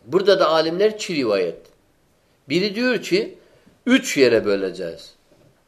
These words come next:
Kurbanı üç yere böleceğiz. Birini kendimize, çiğsi-, o bir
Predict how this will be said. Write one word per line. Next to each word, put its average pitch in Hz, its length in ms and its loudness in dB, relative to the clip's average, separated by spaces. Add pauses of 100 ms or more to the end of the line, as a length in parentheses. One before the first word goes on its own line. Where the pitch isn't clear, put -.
(360)
Kurbanı 143 440 0
üç 220 360 -6
yere 104 240 0
böleceğiz. 92 580 -6
Birini 170 380 0
kendimize, 147 800 -2 (720)
çiğsi-, 160 460 -6 (140)
o 175 180 2
bir 170 200 -2